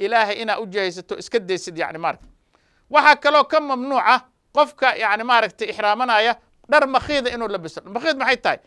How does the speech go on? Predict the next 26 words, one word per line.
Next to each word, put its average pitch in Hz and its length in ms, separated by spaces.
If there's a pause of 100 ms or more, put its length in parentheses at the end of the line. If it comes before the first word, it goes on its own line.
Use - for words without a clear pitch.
(140)
Qamiis 240 460 (120)
iyo 185 120
surweel 220 500 (180)
iyo 202 160
shaati 254 560 (140)
iyo 202 160
iskaalso 202 540 (200)
iyo 220 160
matante, 220 560 (180)
waxaasoo 294 540
dhan 403 140
laguma 294 320
ogolo, 220 240
yacni, 190 180
maaragtay. 151 280 (260)
Labadaas 262 580
go 208 140
oo 247 180
cadcad, 196 360
yacni, 165 220
maaragtay. 175 320 (560)
Ama 330 360
suunka 330 440
waa 254 180
xiran 247 220
kartaa, 262 380